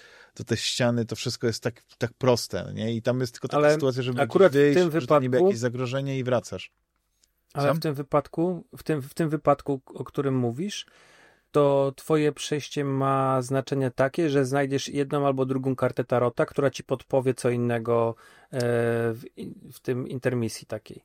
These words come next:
Speaker 1: Aha, no to być może to jest kwestia tego, że właśnie ta eksploracja, nie? Że musimy po prostu więcej miejsc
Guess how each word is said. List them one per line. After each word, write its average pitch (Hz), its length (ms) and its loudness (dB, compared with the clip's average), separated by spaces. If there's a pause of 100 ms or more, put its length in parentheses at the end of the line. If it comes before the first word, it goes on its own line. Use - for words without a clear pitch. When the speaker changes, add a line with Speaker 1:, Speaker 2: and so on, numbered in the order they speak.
Speaker 1:
Aha, 117 300 -4
no 113 100 -4
to 139 120 -2
być 135 180 -2
może 131 260 0
to 139 100 -2
jest 127 120 -2
kwestia 127 260 -4
tego, 110 240 0
że 107 160 -2
właśnie 113 340 -4 (160)
ta 127 80 0
eksploracja, 117 640 0
nie? 98 140 -8
Że 104 80 -10
musimy 110 280 -8
po 123 60 -12
prostu 117 220 -8
więcej 120 300 -4
miejsc 120 300 -6